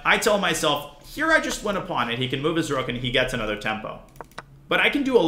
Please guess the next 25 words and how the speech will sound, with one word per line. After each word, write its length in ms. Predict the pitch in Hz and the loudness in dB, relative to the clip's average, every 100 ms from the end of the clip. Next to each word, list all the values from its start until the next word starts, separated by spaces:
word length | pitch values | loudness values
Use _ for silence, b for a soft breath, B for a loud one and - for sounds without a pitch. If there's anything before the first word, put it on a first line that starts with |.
| 160 | 8
lot 160 | 175 | 6
more 180 | 165 156 | 6 2
than 120 | 139 | 2
a 40 | 123 | -2
pawn, 240 | 135 110 | 0 -2
'cause 140 | 104 - | -4 -8
his 140 | 110 | -4
king 180 | 143 143 | -2 -2
is 120 | 135 | 0
uncastled, 600 | 127 123 117 117 127 117 | -2 0 0 0 0 -2
his 120 | 110 | -4
queen 200 | - 135 | -6 -4
is 100 | 127 - | -4 -6
susceptible 540 | 113 123 117 117 113 | -4 -4 -4 -4 -4
to 100 | 117 | -4
this 240 | 110 107 | -4 -4
move, 280 | 110 107 107 - B | -4 -4 -6 -10 B
and 80 | 123 | -6
so 80 | 131 | -6
queen 320 | - 190 208 | -4 -2 -2
D 80 | 185 | -2
five 300 | 151 143 117 | 0 2 2
is 100 | 107 | -2
much 220 | 113 107 | -4 -4
stronger. 480 | - 107 104 - | -6 -8 -8 -8